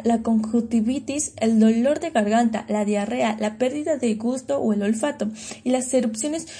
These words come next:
cutáneas o cambios de color en los dedos de las manos o los pies. Estos síntomas suelen ser leves y comienzan gradualmente. Algunas de las personas infectadas solo presentan síntomas levísimos.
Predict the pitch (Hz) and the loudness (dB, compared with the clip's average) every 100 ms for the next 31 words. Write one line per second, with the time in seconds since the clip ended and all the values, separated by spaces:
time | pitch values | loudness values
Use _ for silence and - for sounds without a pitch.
0 | - - 220 220 269 277 262 247 226 - | -14 -4 -4 -2 -2 0 -2 -2 -6 -4
1 | 262 247 262 220 220 202 202 226 254 - | -2 0 0 2 0 2 2 2 2 2
2 | 202 190 196 196 220 214 214 202 202 226 | 0 0 0 0 -2 -4 -6 -4 -4 -4
3 | 285 285 277 - 190 202 - 285 - - | -4 -4 -4 -4 -4 -4 -4 -4 -4 -10
4 | - - - 320 320 381 311 247 226 226 | -20 -20 -6 -4 0 -2 2 2 4 4
5 | 226 - 226 208 208 214 202 226 262 311 | 2 -4 0 0 0 -2 -2 2 4 4
6 | 311 247 - - - 220 214 208 262 269 | 2 0 -4 -14 -10 -6 -2 0 -2 -2
7 | 311 269 226 214 269 277 277 302 214 214 | -2 2 2 4 2 2 0 -2 -2 -6
8 | 220 - - 214 220 294 359 359 339 220 | -8 -16 -2 4 6 6 2 0 0 -2
9 | 220 262 285 269 240 - 240 208 - - | 0 0 0 -2 -2 2 4 4 0 0
10 | 220 254 226 220 202 202 196 - 226 226 | 2 4 2 0 0 -2 -4 0 2 4
11 | 214 226 - 226 214 214 254 269 226 190 | 2 -2 -4 -2 0 0 -2 -6 -4 -4
12 | - | -6